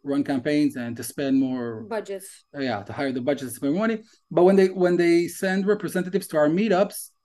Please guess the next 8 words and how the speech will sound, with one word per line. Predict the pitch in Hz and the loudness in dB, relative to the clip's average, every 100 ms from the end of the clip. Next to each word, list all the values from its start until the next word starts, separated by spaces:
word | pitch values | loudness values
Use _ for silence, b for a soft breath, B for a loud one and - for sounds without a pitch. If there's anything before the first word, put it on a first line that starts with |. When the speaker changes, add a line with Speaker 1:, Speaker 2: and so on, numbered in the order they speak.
| _ _ _ _ - | _ _ _ _ -4
Speaker 1:
they're | 156 170 165 | 0 4 2
j-, | 151 180 - | 0 -14 -8
sending | - 190 190 | 2 4 6
them | 202 202 190 | 6 4 2
just | 147 170 - - | 0 -2 -4 -4
to | 190 175 165 160 165 - | 2 4 4 2 -4 -2
talk | 185 175 - | 0 0 -4
about | 151 151 151 151 147 | 0 2 4 2 -2